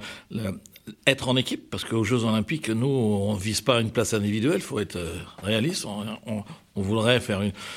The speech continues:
une performance par équipe comme on a fait au Championnat d'Europe, sauf qu'il y a deux, trois équipes de plus, donc, euh, il est important de faire la même chose. Aujourd'hui, on n'a pas, ce que j'expliquais aux cavaliers, on n'a pas les moyens de courir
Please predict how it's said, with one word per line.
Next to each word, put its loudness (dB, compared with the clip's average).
une 2
performance 4
par 2
équipe -2
comme 0
on 4
a 4
fait -2
au 2
Championnat 0
d'Europe, 2
sauf -10
qu'il -4
y 0
a 0
deux, -2
trois -4
équipes -4
de 2
plus, -4
donc, -10
euh, -6
il 2
est 2
important -2
de -2
faire -2
la 2
même 2
chose. -2
Aujourd'hui, 0
on 2
n'a 2
pas, 2
ce -12
que -2
j'expliquais 0
aux 2
cavaliers, 4
on 4
n'a 4
pas 4
les 4
moyens 2
de -10
courir 0